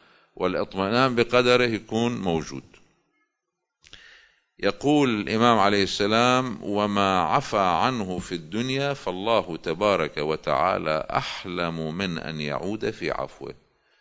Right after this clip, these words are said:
ويعفو عن كثير"، وما بيعذبكم فيه بالدنيا، ما بيبتليكم بسببه بالدنيا، معقول راح يطالبنا فيه هونيك؟ لا، مش راح يطالب، ما عفى عنه خلص. "والذنوب التي ارتكبناها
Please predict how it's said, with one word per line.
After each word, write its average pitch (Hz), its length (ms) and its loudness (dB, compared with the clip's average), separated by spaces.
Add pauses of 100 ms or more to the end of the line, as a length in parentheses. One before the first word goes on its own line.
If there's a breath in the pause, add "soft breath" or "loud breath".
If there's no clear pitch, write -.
(380)
ويعفو 82 540 -2
عن 76 180 -2
كثير"، 78 640 -6
وما 76 220 -6
بيعذبكم 78 680 -6
فيه 78 240 -8
بالدنيا، 73 540 -6
ما 73 120 -6
بيبتليكم 78 760 -6
بسببه 80 460 -4
بالدنيا، 76 540 -6
معقول 71 340 -2
راح 101 160 0
يطالبنا 98 560 -2
فيه 98 240 -4
هونيك؟ 95 420 -6
لا، 73 80 -6
مش 80 220 -12
راح 64 100 -10
يطالب، - 400 -14
ما 73 100 -6
عفى 90 260 -2
عنه 67 320 -6
خلص. - 420 -12 (1500 soft breath)
"والذنوب 151 680 4
التي 151 280 4
ارتكبناها 123 1200 2